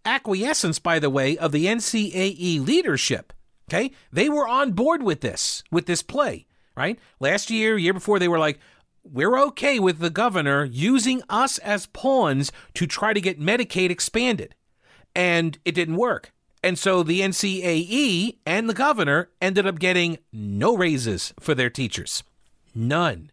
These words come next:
And, uh, by the way, I have here in the stack of stuff, um, do, do,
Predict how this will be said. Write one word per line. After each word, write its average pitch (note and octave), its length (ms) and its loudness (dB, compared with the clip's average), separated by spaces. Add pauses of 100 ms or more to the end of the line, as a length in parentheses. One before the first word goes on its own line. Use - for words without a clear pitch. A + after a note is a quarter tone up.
(760)
And, D#3+ 300 2
uh, C#3+ 160 4
by F3 200 0
the D3 100 -4
way, D3 340 0
I C3 140 -6
have E3+ 340 -4
here G#2+ 420 -4 (460)
in A#2 240 -2
the G#2+ 140 0
stack - 440 -6
of G2 180 -4
stuff, - 1000 -8
um, B2 580 0 (1200)
do, - 100 -14 (220)
do, - 100 -16